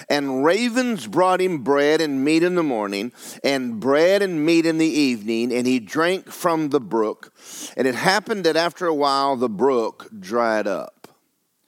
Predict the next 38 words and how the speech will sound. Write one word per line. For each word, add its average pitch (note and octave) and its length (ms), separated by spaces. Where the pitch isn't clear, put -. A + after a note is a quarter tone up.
Let's F3+ 240
come A#3 260
down, G#3+ 240
let's G3+ 180
look A3+ 120
at G3+ 80
this F3+ 160
scripture F3 380
here D3 180
for C#3+ 160
a C3+ 60
minute C3+ 260
and B2+ 100
go C3 200
over G#2+ 160
something. - 440
God D#3 640
to-, - 180
said, D#3 380
"There's D#3+ 300
a C#3+ 60
drought E3+ 440
in E3+ 120
the C#3+ 100
land," A#2+ 560
and D#3+ 160
he D#3 80
looked F#3 240
at G#3+ 100
the G3+ 100
prophet E3 520
and D3+ 160
said, D#3 480
"I D#3 100
want F#3 340
you F3+ 180
to E3 140
go C3 760